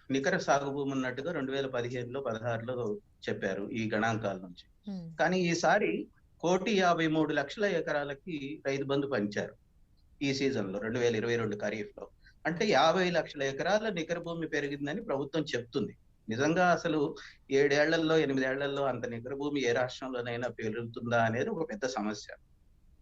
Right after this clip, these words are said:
Speaker 1: అందుకని ఈ గణాంకాలు ధరణిలో, ఆ, ఏర్పాటు చేసినటువంటి, ధరణి పోర్టల్లో పెట్టినటువంటి పట్టాదారు పాస్ పుస్తకాల ఆధారంగా మేము చెప్తున్నాము, ఇంత అసలు నికర సాగు భూమి ఉంది అని చెప్తూ ఉన్నారు.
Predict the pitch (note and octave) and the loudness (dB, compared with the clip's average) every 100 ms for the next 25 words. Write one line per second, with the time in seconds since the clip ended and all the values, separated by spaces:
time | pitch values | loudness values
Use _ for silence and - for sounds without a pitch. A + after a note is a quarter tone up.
0 | - D3 E3+ F3 B2+ D#3 - - - - | 0 2 4 4 4 2 -2 -14 -8 0
1 | E3 E3 C#3 F#3+ A3 G#3 D3 C#3 - - | 2 4 4 4 4 2 2 2 -2 -8
2 | - - - - - A2 A2 C3+ E3+ G#3+ | -20 -20 -20 -20 -10 -8 0 2 4 4
3 | G3+ F#3 F#3+ - - - - _ D#3+ D3+ | 4 4 2 -2 -20 -20 -20 _ 2 4
4 | D3 D#3 D#3+ E3 D#3 D3+ D3 D#3 D3 D3 | 4 4 2 2 0 -2 -2 -4 -4 -4
5 | C#3 D3 C#3+ C#3 C#3+ D#3 C#3+ C#3 C#3 C#3 | -4 -4 0 0 2 0 -2 -4 -4 -4
6 | C#3 C#3 - B2+ B2+ B2 A#2+ C#3 C3 A#2 | -2 -2 -4 -8 -6 -6 -4 -2 -2 0
7 | C#3 C3+ B2 B2+ A#2+ - C3+ - - B2 | 2 2 0 -2 -2 -6 -16 -10 0 2
8 | A#2 A#2 A#2 A2 A2 A2+ A2 - - - | 4 4 2 0 0 0 0 -4 -18 -20
9 | _ C3 C3+ B2+ B2+ - C3+ A#2 B2+ B3 | _ -2 0 0 -2 -2 0 2 2 2
10 | F3+ C#3 B2+ C#3+ A#2+ A#2+ - C3 B2 B2 | 2 2 2 0 -4 -2 0 2 2 0
11 | A#2+ A#2 A2 B2 F#3 G#3 B2 - B2+ F2+ | -4 -2 -2 -2 -2 -2 -4 -2 -2 -2
12 | F2 - | -6 -12